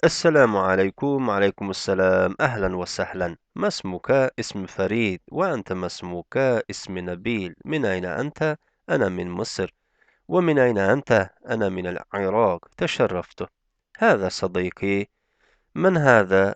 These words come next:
هذا صديقي. ما اسمه؟ اسمه ثابت. هو مهندس. مرحبًا يا ثابت. كيف الحال؟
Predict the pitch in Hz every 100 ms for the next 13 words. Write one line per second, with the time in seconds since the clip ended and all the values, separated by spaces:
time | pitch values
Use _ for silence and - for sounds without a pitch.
0 | - 151 135 101 101 117 135 165 - 95
1 | 104 127 - 98 92 123 131 123 - 104
2 | 92 90 92 85 120 117 95 92 _ _
3 | - 135 101 90 98 113 147 107 90 -
4 | - _ _ _ 180 180 143 131 123 104
5 | 95 - 143 139 104 95 _ _ _ -
6 | 151 - 95 101 131 120 98